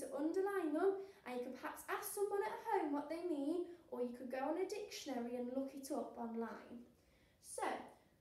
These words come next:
once you've taken your time to read through and you've understood what happened, then you can answer your six questions at the side. Now this is,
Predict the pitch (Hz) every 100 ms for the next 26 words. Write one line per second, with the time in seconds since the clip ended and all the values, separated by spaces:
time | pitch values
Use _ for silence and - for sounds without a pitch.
0 | _ - 285 508 539 - 466 466 403 403
1 | 466 453 440 440 320 254 247 247 240 262
2 | 262 285 294 370 349 262 254 247 269 262
3 | 269 - - 381 359 233 - - 302 -
4 | 208 214 285 285 - - 302 381 440 466
5 | 494 349 269 - 247 233 233 - 262 -
6 | - 294 294 - 240 233 233 - - 233
7 | 214 - - - - - - - 277 285
8 | 339 480 427 370 359